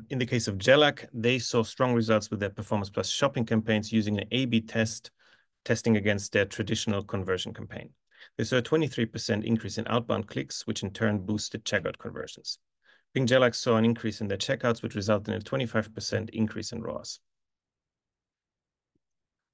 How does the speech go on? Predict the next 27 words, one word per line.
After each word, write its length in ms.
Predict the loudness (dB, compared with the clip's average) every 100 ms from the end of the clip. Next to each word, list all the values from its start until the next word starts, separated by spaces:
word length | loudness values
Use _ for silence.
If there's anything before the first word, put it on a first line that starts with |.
| -2
And 140 | 2
then 140 | 4 4
also 260 | 2 0
here, 240 | -2 2 2
a 60 |
couple 320 | 4 2 2 4
of 260 | 2 0
Performance 480 | -8 -2 2 2 0
Plus, 380 | 0 0 0 -4 -4
uh, 240 | 0 2 2
creative 480 | 2 2 4 2 -2
success 340 | -10 -6 -6
stories 320 | -2 0 0 -2
I 40 |
want 140 | -4
to 40 | -2
share 200 | 2 4
with 140 | 4
you, 200 | 4 4
one 160 | 2 -2
from 140 | -6
Walgreens 380 | -4 -4 -4 -6
and 100 | -4
one 140 | -4
from 180 | -6 -8
Home 240 | -6 -6 -4
twenty-four. 540 | -6 -8 -4 -4 -4